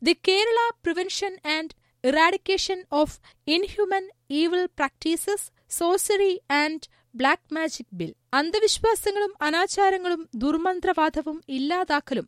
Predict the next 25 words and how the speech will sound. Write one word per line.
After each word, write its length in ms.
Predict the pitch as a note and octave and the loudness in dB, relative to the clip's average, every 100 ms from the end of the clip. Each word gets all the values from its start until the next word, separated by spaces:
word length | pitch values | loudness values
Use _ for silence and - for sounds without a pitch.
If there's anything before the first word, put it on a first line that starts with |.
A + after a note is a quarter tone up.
| _ | _
നിരോധിക്കലും 720 | A3+ B3+ D4+ E4+ - C4 F#3+ | -4 -2 -2 -2 -4 -4 -4
ബിൽ. 160 | D#3+ - _ _ - | -8 -14 _ _ 0
ആഭിചാരത്തിന് 800 | A#3+ D4 F4 F4 G4 F4+ - F4+ G4 - | 2 4 2 2 2 2 -2 -6 -8 -2
ഏഴ് 340 | C4+ D#4 F#4+ | 0 2 0
വർഷം 340 | F4 D#4+ - B3 | 0 -4 -4 -6
തടവ്. 320 | F3 D#3 D#3+ G3 _ _ _ _ | -6 -10 -8 -10 _ _ _ _
കൊലപാതകത്തിന് 760 | D4+ D#4 G4 A4+ A4 G#4+ G#4 E4 - | 4 4 4 0 -2 -4 -4 -4 -6
വധശിക്ഷ. 580 | G#3+ A3 B3 - - - - _ _ _ _ | -4 -2 -2 -6 -8 -12 -12 _ _ _ _
അന്ധവിശ്വാസങ്ങളും 920 | C4 C#4+ F#4+ - - G#4 - G4+ G4+ G4 | -2 0 0 0 0 0 0 -2 -4 -4
അനാചാരങ്ങളും 720 | D#4+ E4 G4 G4+ F#4+ F#4+ F#4 F4+ | -4 -2 0 2 2 0 -2 -4
പ്രോത്സാഹിപ്പിക്കുകയും 960 | D#4+ D#4 - E4 E4 D4 D4 D4 E4+ _ _ _ | -2 -2 0 0 0 -2 -2 -2 -2 _ _ _
അതുമായി 440 | C4+ C#4+ F4 E4+ E4+ | -2 0 0 0 0
ബന്ധപ്പെട്ട 460 | E4 D#4 E4 E4 D#4+ | -2 -2 -2 -2 -2
പ്രവർത്തനങ്ങളിൽ 640 | D#4 C#4 D4+ D#4+ D#4+ D#4+ | -2 -4 -4 -6 -4 0
ഏർപ്പെടുകയും 580 | C#4 D4+ - E4 D4+ D#4 | 0 0 -2 -2 0 -2
ചെയ്താൽ 360 | - C4 A#3 E3 - _ - | -2 -2 -2 -4 -6 _ 2
ഒരു 200 | B3 D#4+ | 2 4
വർഷം 340 | D#4 - F4 | 0 -2 -4
മുതൽ 260 | D#4+ D#4 D#4 D#4 - B3+ | -4 -4 -2 -4 -4 0
ഏഴ് 320 | C#4 D#4+ F4 | 0 0 0
വർഷം 320 | D#4 - D#4 | -2 -4 -4
വരെ 240 | C#4 C4 A#3 - | -2 0 -2 -4
തടവ്, 340 | - D#3+ E3 A3+ _ _ _ - | -8 -6 -6 -8 _ _ _ -2
അയ്യായിരം 580 | A#3 B3 D4 D#4 D#4+ D4+ | 0 4 4 4 2 0
മുതൽ 200 | D4+ | 0